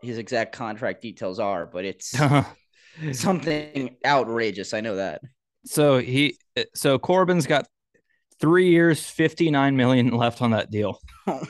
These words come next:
Speaker 1: my
Speaker 2: Uh, Ozuna has two years, thirty-seven million with a club option. <laughs> That ain't no way they're doing that.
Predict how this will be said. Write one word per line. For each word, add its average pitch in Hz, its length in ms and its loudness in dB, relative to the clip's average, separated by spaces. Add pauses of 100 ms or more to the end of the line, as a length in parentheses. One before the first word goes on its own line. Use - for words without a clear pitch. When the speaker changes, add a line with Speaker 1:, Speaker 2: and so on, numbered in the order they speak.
(120)
Speaker 1:
my - 120 -10 (920)
Speaker 2:
Uh, 135 460 4 (640)
Ozuna 156 440 4
has 156 360 2
two 170 200 0
years, 160 320 4
thirty-seven 151 680 2
million 120 400 4
with 117 100 2
a 117 40 0
club 135 260 0
option. 120 440 0
<laughs> 117 120 -10
That 123 260 2
ain't 120 140 0
no 117 140 0
way 110 140 0
they're 104 120 -2
doing 104 200 -2
that. 107 180 -4